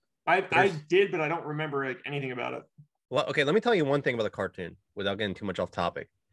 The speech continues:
Speaker 2: It's a scary ass cartoon. Dude, if you go back and watch some of this stuff, it's, like, straight nightmare fuel. I'm like, I watched this when I was, like, six. I'm like, "This is so scary." Like, there's some real, dude, I'm telling you, just YouTube some of it. There's some scary ass stuff in these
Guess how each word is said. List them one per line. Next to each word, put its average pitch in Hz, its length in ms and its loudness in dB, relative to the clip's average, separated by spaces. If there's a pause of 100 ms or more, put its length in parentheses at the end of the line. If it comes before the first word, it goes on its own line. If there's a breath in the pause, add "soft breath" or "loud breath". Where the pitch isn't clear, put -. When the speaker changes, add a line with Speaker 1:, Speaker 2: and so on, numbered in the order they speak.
(220)
Speaker 2:
It's 180 180 2
a 359 80 4
scary 131 760 4
ass 120 160 2
cartoon. 113 640 -2 (220)
Dude, 180 100 6
if 180 80 2
you 269 80 4
go 359 140 2
back 269 260 0
and 196 140 0
watch 127 260 -2
some 202 120 -6
of 208 40 0
this 208 100 -2
stuff, 226 140 -2
it's, 196 160 -4
like, 392 140 -2
straight 185 280 0
nightmare 113 580 -2
fuel. 107 160 -4
I'm 101 80 -8
like, 113 200 -8
I 262 60 -2
watched 330 300 -6
this - 60 -14
when 277 100 -4
I 190 40 2
was, 151 100 0
like, 113 140 0
six. - 360 -2
I'm 226 80 -2
like, 151 180 -4
"This - 160 -14
is 311 120 -14
so 196 240 -2
scary." 165 600 -2
Like, 117 320 0 (320)
there's - 140 -4
some 302 180 -2
real, 147 200 6
dude, 143 180 4
I'm 156 120 2
telling 160 220 2
you, 104 40 -8
just 170 180 -4
YouTube 151 420 -2
some 123 160 -4
of 104 100 -6
it. 98 140 -2 (280)
There's 196 160 -4
some 233 120 -2
scary 143 680 -2
ass 127 140 2
stuff 175 280 -2
in 107 60 -8
these 95 200 -6